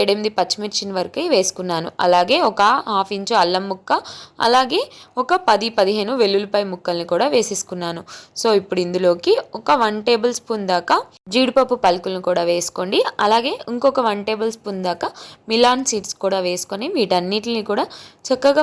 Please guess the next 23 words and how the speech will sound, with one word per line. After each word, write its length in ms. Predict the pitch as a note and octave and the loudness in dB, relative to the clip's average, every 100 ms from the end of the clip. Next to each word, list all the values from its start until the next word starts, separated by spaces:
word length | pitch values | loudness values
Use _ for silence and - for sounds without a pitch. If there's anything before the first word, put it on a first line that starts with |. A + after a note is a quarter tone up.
| D4 | 2
ఫ్రై 140 | A3 G#3+ | 2 2
అయ్యేంత 300 | A3+ A3 G3+ G3 | 2 -2 0 -2
వరకు 220 | G#3 F4 D4 | -2 -2 2
ఫ్రై 120 | G3+ G3+ | 2 2
చేసుకోవాలి. 520 | F#3+ - F3+ E3+ E3 - - - - | -6 -6 -4 -4 -8 -14 -20 -16 -8
ఇవి 140 | A3 D#4+ G4 A3 | -2 -2 2 2
మరీ 220 | G3+ C#4 F4+ F#4 - _ G3 | 4 4 2 2 -6 _ 0
వేగిపోవని 800 | G3 G#3 A3+ A#3+ A3+ G#3 G#3 G3+ | 2 2 0 2 4 4 0 -2
అవసరం 320 | G3 F#3+ G3+ G3 F#3 | -2 -2 -4 -2 -2
లేదండి, 400 | F3 F3+ F#3 C4 A#3+ | -2 -4 -4 -4 -4
మనకి 220 | F#3 G#3 F#3 | -4 -2 2
గోల్డెన్ 340 | F3 F#3 F#3+ | 4 4 0
బ్రౌన్ 220 | F3+ E3+ F3 | -2 -2 -2
కలర్ 180 | D#3+ E3 | 0 0
వచ్చేంత 320 | D#3+ F#3+ E3+ E3+ | -2 -6 -4 -4
వరకు 220 | F3+ D4 G#4 - - - G3+ | -6 -6 -8 -10 -20 -4 4
వేగాల్సిన 480 | G#3 G#3+ A3+ A3 G#3+ | 4 4 2 0 -4
అవసరం 240 | F#3+ - F#3 | -4 -4 -4
అయితే 200 | F3+ F3+ F3+ | -4 -4 -4
లేదు. 200 | F3+ B3 F#4 A3+ | -2 -2 -2 -4
కొంచెం 380 | A#3 D#4 F#4 B3 | -4 -2 0 4
ఇలా 140 | A#3 F4+ - - _ - | 4 2 -6 -20 _ 0
సాఫ్ట్గా 520 | B3+ A#3+ B3 C#4 C4+ | 6 6 4 2 4